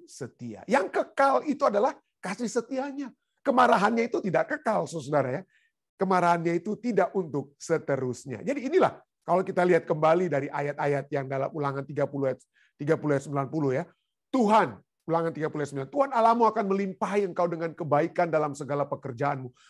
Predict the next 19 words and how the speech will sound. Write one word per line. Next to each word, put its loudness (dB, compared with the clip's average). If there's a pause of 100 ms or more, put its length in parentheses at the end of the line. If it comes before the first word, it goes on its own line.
(120)
dalam 6
buah 6
kandunganmu, -2
dalam 2
hasil -2
ternakmu, -6 (240)
hasil 4
buah 0
bumi, -6
sebab -2
Tuhan 4
Allahmu 0
akan 0
bergirang 0
kembali 4
karena 0
engkau 2
dalam 0
keberuntunganmu, -2